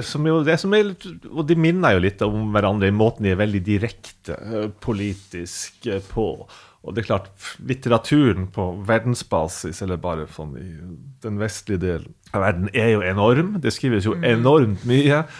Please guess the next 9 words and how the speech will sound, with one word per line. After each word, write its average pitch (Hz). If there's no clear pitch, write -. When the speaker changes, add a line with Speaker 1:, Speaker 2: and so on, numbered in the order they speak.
Speaker 1:
av 110
veldig 127
mye 110
forskjellig, 117
både 110
kvalitets- 104
og 101
sjangermessig, 110
eh, 107